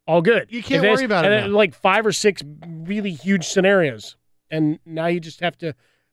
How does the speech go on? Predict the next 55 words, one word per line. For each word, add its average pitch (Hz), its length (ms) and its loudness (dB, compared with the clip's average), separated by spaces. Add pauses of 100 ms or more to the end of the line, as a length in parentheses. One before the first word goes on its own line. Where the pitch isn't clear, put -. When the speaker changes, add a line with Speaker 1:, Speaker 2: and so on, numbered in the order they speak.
(120)
Speaker 1:
R 151 260 -2
E 180 260 -14
L 147 400 -8 (300)
A 143 160 -4
X, 131 480 -18
Speaker 2:
Wait 143 120 -2
Speaker 1:
and 160 80 -6
Speaker 2:
until 165 200 4
Speaker 1:
they've 175 60 -4
gotta 160 160 4
Speaker 2:
Sunday. 160 240 0
Speaker 1:
go - 120 -12
play 143 240 -4
on 160 180 -4
the 190 60 -8
field. 240 280 -2
Speaker 2:
Either 165 180 2
there's 160 240 -2
gonna 170 200 -2
be 156 340 -2
a 151 100 -8
game 165 360 -2
on 240 200 0
Monday 175 580 0
to 156 140 -8
be 156 160 0
a 156 40 0
play-in 190 480 -2
game 160 340 -2
to 156 100 -6
be 151 280 -2
in 175 140 0
the 180 100 0
playoffs. 123 560 -4
Speaker 1:
Or 160 120 2
the 160 100 0
cops 160 300 -4
got 175 280 2
'em, 190 100 2
or 202 100 2
they 202 120 4
Speaker 2:
Or 156 180 2
they 151 100 4
Speaker 1:
don't. 156 80 2
Speaker 2:
don't, 123 180 -2
right. 135 220 -2
Speaker 1:
Yeah. 131 200 -2
Speaker 2:
So 143 200 -6
just 151 220 -6
wait 147 260 -4
till 151 160 -4
Sunday. 98 400 -8
It's 104 160 -14
fine. 90 320 -10
Meanwhile, 175 600 -2